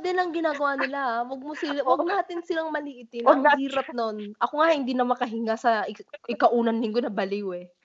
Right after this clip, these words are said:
Speaker 2: <laughs>
Speaker 1: Oh. Paano nila yun na-master? Anyways,
Speaker 2: Diba?
Speaker 1: continue
Speaker 2: Oo.
Speaker 1: tayo.
Speaker 2: <laughs> So, ano, ano pa bang nang discover, discover or what did we discover sa mga panahon na to sa paligid mo?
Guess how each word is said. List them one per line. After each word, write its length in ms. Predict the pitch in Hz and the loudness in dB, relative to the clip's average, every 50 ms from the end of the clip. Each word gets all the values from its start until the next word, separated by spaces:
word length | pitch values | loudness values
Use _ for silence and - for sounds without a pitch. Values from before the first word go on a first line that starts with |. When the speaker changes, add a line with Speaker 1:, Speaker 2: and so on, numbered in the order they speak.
| _ _ | _ _
Speaker 2:
<laughs> 80 | 427 494 539 494 622 494 - - | 0 8 12 12 12 12 12 8
Speaker 1:
Oh. 320 | 480 466 453 453 427 508 | 8 8 10 10 8 8
Paano 240 | 453 403 339 370 403 | 10 10 8 10 8
nila 320 | 381 370 392 381 370 349 359 | 6 6 6 8 8 8 8
yun 80 | 359 330 320 | 6 6 4
na-master? 640 | 294 277 254 220 220 226 - - 214 190 185 190 - _ | 4 4 2 0 0 -2 -8 -8 -8 -8 -8 -8 -10 _
Anyways, 720 | - 285 294 294 285 254 220 196 185 185 208 - - - - | -2 0 0 0 0 0 0 0 -2 -4 -8 -12 -12 -6 -2
Speaker 2:
Diba? 480 | 226 202 170 185 170 147 147 160 175 | -2 2 4 6 6 8 8 8 8
Speaker 1:
continue 480 | - - - 220 220 220 277 277 262 269 | 8 8 8 8 8 6 6 4 4 4
Speaker 2:
Oo. 0 | |
Speaker 1:
tayo. 320 | 262 226 214 208 202 196 175 220 226 - _ | 4 4 2 2 0 -2 -4 -6 -8 -2 _
Speaker 2:
<laughs> 480 | - - 359 403 392 - 311 - - 554 587 571 554 - - - | 6 8 8 10 10 10 10 10 8 2 -4 -4 -6 -8 -4 0
So, 160 | - 294 247 | 2 4 6
ano, 320 | - 302 320 370 381 339 302 - | 8 8 8 8 6 2 2 4
ano 160 | 339 339 359 381 - | 4 2 2 2 0
pa 80 | 359 330 | 0 2
bang 160 | 392 392 392 | 0 0 0
nang 400 | 381 359 349 330 311 302 247 214 | 0 0 0 0 -2 -4 -6 -6
discover, 480 | 240 - - - 240 254 226 226 202 - - - - | -8 -8 0 2 4 4 4 4 2 -2 -14 -16 -10
discover 640 | 196 180 208 214 - - - 262 277 214 196 220 208 220 202 180 160 - 165 | -6 -4 -4 -4 -4 0 2 2 2 4 4 6 6 8 8 8 8 8 8
or 240 | 190 196 196 196 214 | 10 10 10 8 8
what 240 | 214 233 226 196 | 6 6 6 2
did 160 | 262 233 208 220 | -2 -4 -4 -4
we 80 | 247 | -4
discover 720 | 202 202 240 - - - 208 196 202 202 190 202 190 185 185 | -2 -2 -2 -2 4 6 8 8 8 8 8 8 8 6 4
sa 160 | - - 208 | 0 -2 0
mga 320 | 196 190 185 180 175 160 | 2 2 4 4 4 4
panahon 400 | - 214 190 185 190 190 180 175 | 4 2 2 2 2 0 0 0
na 80 | 175 165 | 0 0
to 240 | 165 - 170 170 165 | 4 6 6 6 6
sa 160 | 170 - - | 4 2 4
paligid 560 | - 175 170 170 180 170 160 190 185 165 165 | 4 4 4 4 -2 -6 -4 -4 -4 -4 -2
mo? 240 | 165 151 151 147 | -2 0 0 -2